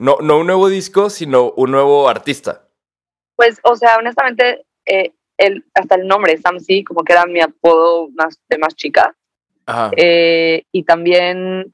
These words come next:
Speaker 2: la música que hice con ese proyecto fue mucho como lo que yo creía que estaba de moda, lo que yo creía que iba a pegar, o no necesariamente algo que me gustaba a mí.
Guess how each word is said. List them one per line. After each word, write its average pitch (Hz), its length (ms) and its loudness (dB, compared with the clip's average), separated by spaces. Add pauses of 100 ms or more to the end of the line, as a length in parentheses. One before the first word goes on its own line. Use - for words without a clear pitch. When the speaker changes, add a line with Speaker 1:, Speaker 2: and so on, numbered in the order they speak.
Speaker 2:
la 175 180 2
música 180 420 -4
que 170 140 0
hice 165 240 -2
con 165 100 -4
ese 160 120 -12
proyecto 156 320 -6
fue 160 100 -6
mucho 156 340 0
como 151 180 -4
lo 151 80 -2
que 151 120 -4
yo 151 100 2
creía 156 360 2
que 151 80 -8
estaba 156 220 2
de 143 60 0
moda, 147 380 0
lo 143 100 -6
que - 120 -20
yo 147 100 -6
creía 147 320 -4
que - 160 -10
iba 147 80 -6
a - 40 -6
pegar, 151 520 0
o 139 140 -4 (420)
no 175 180 2
necesariamente 170 520 0
algo 160 120 0
que - 80 -14
me 147 120 -6
gustaba 147 440 0
a 147 60 -4
mí. 147 300 -10